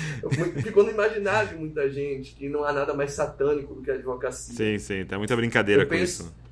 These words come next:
Speaker 1: eu penso pelo contrário. Eu acho que não há nada mais cristão do que a advocacia.
Speaker 2: Uhum.
Speaker 1: Aliás, tanto o Espírito Santo quanto Jesus Cristo, eles são colocados pela Bíblia no Novo Testamento como advogados.
Speaker 2: Uau, uau.
Speaker 1: Sabe, o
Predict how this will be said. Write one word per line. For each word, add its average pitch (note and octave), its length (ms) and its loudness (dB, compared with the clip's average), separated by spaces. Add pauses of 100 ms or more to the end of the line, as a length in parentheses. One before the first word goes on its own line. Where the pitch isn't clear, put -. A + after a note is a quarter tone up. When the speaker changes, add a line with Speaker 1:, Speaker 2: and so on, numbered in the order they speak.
Speaker 1:
eu D3 140 2
penso B3+ 260 2
pelo A#3+ 160 -4
contrário. F#3+ 560 0
Eu B2 60 -4
acho C#3 140 -10
que E3 60 -12
não D3 120 -4
há C#3 40 -4
nada D3+ 240 -4
mais D3 200 -4
cristão F3+ 460 -4
do C#3 100 -4
que C#3+ 60 2
a C3+ 40 2
advocacia. B2+ 760 -6
Speaker 2:
Uhum. F#2 420 -6
Speaker 1:
Aliás, C3 640 0 (160)
tanto D3+ 480 2
o C#3+ 80 -6
Espírito A#3 540 -10
Santo D3+ 460 -2
quanto C3+ 440 -4
Jesus C3 380 -6
Cristo, D3 500 -8 (300)
eles C3 240 0
são C#3+ 200 0
colocados D3+ 640 -2
pela C3 260 -2
Bíblia C3 320 -4
no B2+ 100 -6
Novo C#3 220 0
Testamento C3+ 540 -4
como C3 280 -2
advogados. C#3+ 880 -4
Speaker 2:
Uau, F2 500 0
uau. F2+ 320 2
Speaker 1:
Sabe, A#2 160 0
o B2+ 120 -8